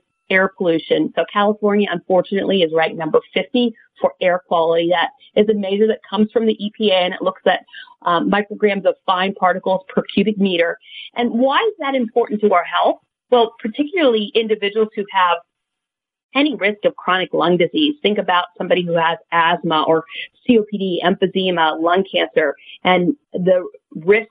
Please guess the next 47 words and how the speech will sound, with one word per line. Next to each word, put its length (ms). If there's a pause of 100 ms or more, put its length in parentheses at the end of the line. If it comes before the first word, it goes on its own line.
of 100
them 160
having 380
an 80
exacerbation 840
or 60
not 260
being 220
able 220
to 100
go 220
outside 500
and 100
take 200
a 20
walk, 320 (400)
uh, 160
because 300
the 120
air 120
quality 420
is 140
not 220
good. 280
So 160 (300)
that's 240
a 60
concern 520
for 140 (100)
sure. 300 (200)
Another 380
area 300
that 200
California 640
could 140
do 140
better, 320 (240)
high 200
school 140
graduation. 800 (240)
You're 100
ranked 260
number 320
thirty-fourth 640
in 100
the 80
nation 360